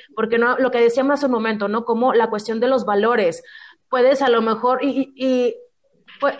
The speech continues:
puedes haber perdido a las personas, pero ¿qué te dejaron? Y eso yo creo que como parte de la enseñanza, ¿no? Eso,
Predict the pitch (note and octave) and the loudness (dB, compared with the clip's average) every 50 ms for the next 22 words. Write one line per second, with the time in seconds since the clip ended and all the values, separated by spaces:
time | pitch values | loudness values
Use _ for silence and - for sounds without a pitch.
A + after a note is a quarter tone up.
0 | - - D#4+ D#4 F4 G4 G#4+ D4 B3 - - C4+ C4 C4+ C4+ C4 C4+ - D#4+ D4 | -4 -2 0 2 2 2 2 0 -2 -2 -2 0 2 2 0 0 -2 -2 0 0
1 | D4 C4+ C4+ D4 D4 C#4+ C4+ C#4+ C#4+ C#4+ B3+ A3+ A3 G#3+ G#3+ G#3+ G#3+ - - G#3+ | 0 2 2 2 2 2 2 0 0 0 0 0 0 0 0 -2 -4 -6 -4 -4
2 | G#3 G3+ - - A#3+ B3 B3 B3+ C4+ D4 C#4+ D4 - - A#3+ A3 A3+ A3+ - B3 | -4 -4 -4 -2 -2 0 0 0 0 -2 -2 -6 -6 -6 -4 -4 -4 -2 -4 -4
3 | A#3 A#3 C4+ C#4 C4 A#3+ G3 - - - G#3+ A#3 A#3+ A#3+ A3+ G3 F3+ E3+ D#3+ D#3 | -4 -2 -2 0 0 0 -2 -2 -6 -8 -4 -2 -2 0 0 0 -2 -2 -4 -10
4 | - _ _ _ _ _ - E4 - B4 B4 A#4+ E4+ C#4 - C#4 C4+ A#3+ G#3 G#3+ | -14 _ _ _ _ _ -10 -4 0 0 2 2 0 -2 -2 0 0 0 0 -2
5 | - G3 G3 G3+ G3 - A3+ A3 G#3+ A3+ A#3+ A#3+ A3 G#3 F#3+ G3+ G3 F3+ F#3+ F#3+ | -4 -4 -4 -6 -4 -4 -6 -6 -4 -2 0 0 0 0 -2 -4 -4 -4 -2 -2
6 | F#3 F#3 F3 - F3+ E3+ F3+ F#3+ G3+ F#3+ - G#3+ C4 C#4 C#4 - F4+ G4+ C5 D5+ | -4 -4 -4 -4 -6 -4 -4 -4 -4 -4 -2 -2 -2 -2 -2 -2 0 0 0 0
7 | - - | -2 -10